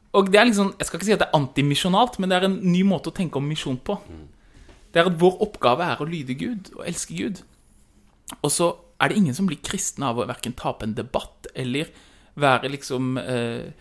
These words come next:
Speaker 1: en målgruppe for en eller annen sånn kampanje. Folk blir kristne av å se andre kristne mennesker. Og derfor, det finnes ingen sterke bevis for kristendommen, men det finnes masse vitner. Og det Jesus ber om oss,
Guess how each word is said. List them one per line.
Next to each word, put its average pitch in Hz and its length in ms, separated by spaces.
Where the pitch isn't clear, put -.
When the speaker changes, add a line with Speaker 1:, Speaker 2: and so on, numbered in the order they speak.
Speaker 1:
en 147 160
målgruppe 131 640
for - 160
en 120 80
eller 120 140
annen 117 100
sånn 123 200
kampanje. 131 600
Folk 165 140
blir 185 100
kristne - 480
av 151 80
å 170 80
se - 300
andre 135 240
kristne - 400
mennesker. 135 480
Og 143 320
derfor, 151 180
det 180 100
finnes - 220
ingen 220 240
sterke - 400
bevis 123 560
for - 80
kristendommen, 139 480
men 143 100
det 160 100
finnes 185 200
masse 175 160
vitner. 190 480
Og 151 100
det 165 80
Jesus 147 220
ber 127 260
om 139 100
oss, - 140